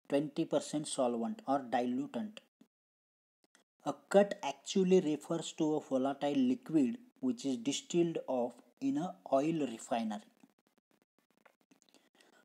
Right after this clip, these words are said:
To prepare a cutback, the distilled cut is put back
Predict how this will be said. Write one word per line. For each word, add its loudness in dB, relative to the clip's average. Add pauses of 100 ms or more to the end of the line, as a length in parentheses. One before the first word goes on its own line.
(100)
To 0
prepare 4
a 2
cutback, 2 (120)
the -6 (100)
distilled 0
cut 0 (140)
is -8 (120)
put 6 (1500)
back 2